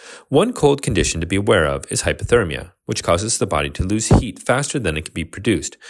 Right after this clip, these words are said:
resulting in body temperature drops. It also can lead to decreased brain function, making it challenging to recognize signs of the condition.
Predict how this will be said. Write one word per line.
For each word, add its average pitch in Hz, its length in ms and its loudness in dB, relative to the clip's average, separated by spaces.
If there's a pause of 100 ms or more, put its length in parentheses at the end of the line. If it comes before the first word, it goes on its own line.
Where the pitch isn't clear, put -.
(140)
resulting 92 400 0
in 87 160 -2
body 117 260 2
temperature - 480 -6
drops. - 460 -10 (800)
It 143 260 0
also 190 300 2
can 117 200 -2
lead 69 220 -2
to 95 80 -2
decreased 90 540 -4
brain 113 240 2
function, - 520 -8
making 85 280 -2
it 78 80 -6
challenging 92 540 0
to 92 100 -6
recognize 73 580 -2
signs 67 400 -4
of - 100 -12
the - 60 -16
condition. 98 540 -4